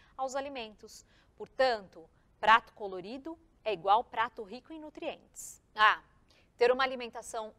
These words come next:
adequada e saudável é meta pra quase todas as pessoas. Mas como tudo na nossa vida, existem obstáculos pra atingir.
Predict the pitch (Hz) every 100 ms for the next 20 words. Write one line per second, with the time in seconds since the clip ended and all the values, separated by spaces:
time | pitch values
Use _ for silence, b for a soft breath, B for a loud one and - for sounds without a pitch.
0 | - 202 202 - 202 190 202 185 190 -
1 | 180 208 196 175 165 175 165 _ b b
2 | b 208 208 233 262 240 240 247 220 -
3 | 262 285 277 - 302 294 170 156 - -
4 | - - 247 - 320 320 311 240 226 196
5 | 190 - 175 247 226 226 226 - 240 240
6 | 226 - 247 254 - 294 - 320 302 -
7 | 370 262 302 -